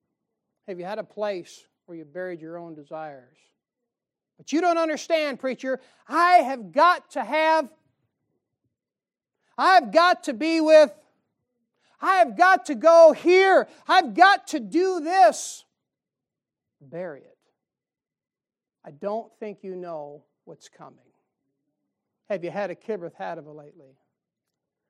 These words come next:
Bible says in Colossians chapter three, verse five, "Mortify therefore your members which are upon the earth, fornication, uncleanness, inordinate affection, evil concupiscence, and covetousness, which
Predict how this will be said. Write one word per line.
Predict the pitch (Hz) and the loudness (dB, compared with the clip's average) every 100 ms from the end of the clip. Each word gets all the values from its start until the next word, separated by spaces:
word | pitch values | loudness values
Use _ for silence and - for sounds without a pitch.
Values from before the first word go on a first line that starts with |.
| _ _ | _ _
Bible | 220 233 | -2 -2
says | - 233 | -4 -8
in | 220 | -8
Colossians | 220 226 233 - 196 | -6 -4 -4 -8 -12
chapter | - 233 220 | -8 -8 -8
three, | 202 240 226 | -12 -8 -8
verse | 214 202 | -8 -10
five, | 233 226 214 | -6 -4 -4
"Mortify | 202 226 220 220 208 | -6 -8 -6 -6 -6
therefore | 202 226 - 220 | -6 -10 -10 -10
your | 202 185 | -8 -8
members | 202 226 220 226 196 - _ _ _ _ _ _ _ _ | -10 -8 -4 -4 -6 -14 _ _ _ _ _ _ _ _
which | - 190 | -12 -6
are | 220 | -4
upon | 196 - 220 214 | -4 -6 -6 -4
the | 202 | -4
earth, | 220 | -6
fornication, | - 220 220 196 220 214 214 | -6 -6 -6 -8 -8 -8 -10
uncleanness, | 214 202 233 226 226 - | -10 -10 -8 -8 -10 -10
inordinate | 220 208 220 208 | -8 -6 -8 -10
affection, | 190 226 - 226 202 _ _ _ | -6 -6 -6 -10 -14 _ _ _
evil | 240 226 | -8 -8
concupiscence, | 202 196 240 202 - 233 - | -8 -8 -10 -10 -12 -14 -14
and | 180 | -10
covetousness, | 233 233 208 220 - 208 - | -6 -6 -8 -12 -12 -16 -6
which | 220 247 233 | -4 -4 -8